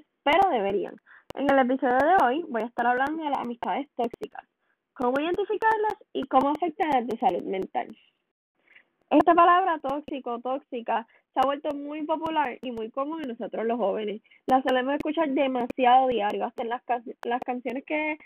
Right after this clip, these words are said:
escuchamos, los artistas que seguimos, utilizan esta palabra como si fuera algo común, como si no fuera tan importante y como si no tuviera un significado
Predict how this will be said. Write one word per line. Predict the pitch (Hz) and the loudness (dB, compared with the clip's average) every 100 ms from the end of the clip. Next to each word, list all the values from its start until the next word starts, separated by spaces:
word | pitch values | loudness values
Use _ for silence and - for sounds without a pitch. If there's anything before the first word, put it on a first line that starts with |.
| - _ - | -20 _ -4
escuchamos, | 294 302 294 311 254 254 254 | -2 -2 -2 0 0 2 0
los | 247 - | 0 0
artistas | 202 208 - 240 - 302 | -2 -4 -4 -4 -4 -2
que | 285 | 0
seguimos, | 285 269 240 240 233 233 | 0 -2 -2 -2 -2 0
utilizan | 254 220 240 285 | 0 0 -2 -2
esta | 330 339 302 | 0 0 4
palabra | 302 320 294 247 240 _ _ _ _ _ _ | 6 8 6 2 -2 _ _ _ _ _ _
como | - 262 254 | 2 4 4
si | 262 269 | 0 -2
fuera | 254 254 | 2 4
algo | 277 285 277 | 4 0 0
común, | 269 262 294 294 269 262 | 0 2 0 0 -2 -4
como | 254 220 233 | -4 -6 -6
si | - 226 202 | -6 -4 -2
no | 202 220 | -4 -2
fuera | 220 240 | 0 2
tan | 262 277 | 2 0
importante | 294 285 285 302 294 | 0 -2 -2 -4 -4
y | |
como | 233 240 | -6 -6
si | 240 | -6
no | 202 | -6
tuviera | - 254 254 277 | 0 2 4 4
un | 285 285 | 4 2
significado | 262 269 277 269 254 247 202 214 | 2 2 2 6 8 8 6 2